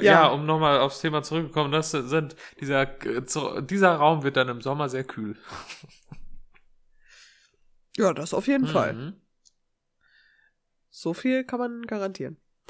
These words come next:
Speaker 1: Ja, wir haben halt null über den
Speaker 2: Hä,
Speaker 1: Sommer
Speaker 2: wir haben
Speaker 1: geredet.
Speaker 2: doch über den
Speaker 1: Das war's
Speaker 2: Sommer
Speaker 1: mit
Speaker 2: geredet.
Speaker 1: dem
Speaker 2: Ist doch egal.
Speaker 1: Also irgendwie nicht so, nicht so richtig so Sommeraktivitäten, so, ja,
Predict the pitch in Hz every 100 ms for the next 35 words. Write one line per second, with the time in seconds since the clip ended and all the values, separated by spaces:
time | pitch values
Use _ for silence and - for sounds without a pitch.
0 | - - - 196 240 269 285 277 226 254
1 | 311 330 320 320 320 330 - 131 123 214
2 | 165 147 139 139 135 135 120 120 285 123
3 | 160 240 185 135 123 127 131 117 - _
4 | _ - - _ _ - - - 147 -
5 | 170 - 175 175 180 190 202 196 185 180
6 | 175 - 185 175 170 175 196 170 202 202
7 | 190 175 156 165 170 165 - - 170 165
8 | 180 175 180 160 156 160 175 156